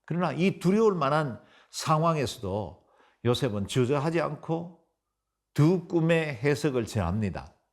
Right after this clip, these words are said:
만약 이 해몽에 오류가 있어서 반대로 일이 이루어진다면 요셉의 생명도 위태로울 수밖에 없을 겁니다. 그러나 요셉은 꿈의 해석이 하나님께 있음을 확신합니다.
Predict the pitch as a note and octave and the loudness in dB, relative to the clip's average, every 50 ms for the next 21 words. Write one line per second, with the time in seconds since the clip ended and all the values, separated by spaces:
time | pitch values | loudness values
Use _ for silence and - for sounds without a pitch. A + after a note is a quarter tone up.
0 | _ _ _ _ _ _ _ _ - _ - C3 C#3+ F3 G3+ A3 G3+ F#3+ G3+ A3 | _ _ _ _ _ _ _ _ -20 _ 0 2 2 2 2 0 0 0 2 0
1 | A3 D#3+ C#3+ E3+ G3 G#3 G3 G#3+ G#3 G3+ F#3+ D#3+ - G2+ F3 E3+ F3+ G3 G#3+ F#3 | 0 0 2 4 4 4 4 4 2 2 0 0 2 4 6 6 6 6 6 4
2 | F#3 D#3 C3+ - C#3 B2+ - - C#3+ C#3 A#2 F#2 - - _ _ _ _ _ _ | 4 4 4 2 0 -2 0 0 0 0 0 -2 -8 -16 _ _ _ _ _ _
3 | _ _ _ _ - - B2+ C#3+ F3+ G#3 G#3+ G#3 A#3 A3 G#3 E3 D3+ E3 E3 F#3+ | _ _ _ _ 0 2 4 4 4 4 4 6 6 6 6 4 4 4 4 4
4 | F#3+ E3 D3+ D3+ D#3 A#2+ C#3 B2+ A2+ G#2+ G#2 A2+ B2 C#3+ C3+ A2 G2+ - - _ | 4 4 4 4 4 2 2 -2 -2 -2 -2 -2 -2 -4 -4 -6 -10 -14 -20 _
5 | _ _ _ _ _ _ _ _ - D3+ F3+ G#3+ A#3 A3 A3+ G#3+ G3 F3+ F3 D#3+ | _ _ _ _ _ _ _ _ 2 2 4 4 4 2 2 2 4 4 2 2
6 | E3+ - F3+ F3 E3+ D#3+ D#3 D3+ D3+ D3+ C3+ C#3+ C#3 C#3 B2 A2+ A2+ G#2+ - - | 2 0 -2 0 0 -4 -4 -4 -6 -4 -4 -4 -4 -2 -2 -4 -4 -4 -4 -4
7 | C3 B2 C3 C3+ B2+ A2 - - A2 G2 - - G2 F#2 E2+ - - A#2+ F#2+ - | -2 -2 -2 -4 -6 -8 -10 -8 -8 -8 -8 -6 -8 -8 -6 -2 -2 -2 -2 -2
8 | - E2 D#2+ D2+ C#2+ C2+ - - - - _ _ _ _ _ - A#2+ A#2+ A2 G2 | -4 -6 -6 -6 -10 -10 -12 -16 -18 -20 _ _ _ _ _ -8 -4 -4 -2 0
9 | G2 B2 C#3 A2+ - - - _ _ _ _ _ _ _ _ _ _ _ _ _ | 0 -2 -2 -4 -6 -10 -18 _ _ _ _ _ _ _ _ _ _ _ _ _
10 | _ - A#2+ C#3+ C#3+ - D3 B2 G2 A#2 D3 B2+ F2 - _ _ _ _ _ _ | _ 2 2 2 2 2 0 0 0 0 -4 -4 -8 -14 _ _ _ _ _ _
11 | _ _ _ _ - D3+ C#3+ C3 B2 G#2+ E2+ E2 A2 A2+ - C3+ A#2+ G#2 G#2 G2 | _ _ _ _ -4 -4 -2 -2 -2 -2 -2 0 -2 0 0 0 0 0 -2 -4
12 | - - E3+ E3 E3 D#3+ D3+ C3+ - C3+ B2 G#2+ - - C#3 B2+ A2+ G2 E2+ A2+ | -4 -6 -6 -4 -4 -6 -6 -6 -6 -4 -4 -4 -6 -6 -8 -8 -8 -8 -10 -14
13 | G#2+ - - C#3 A2+ F#2 D#2+ D#2+ D#2 D2 - - - | -14 -10 -8 -6 -6 -6 -6 -8 -10 -12 -14 -18 -20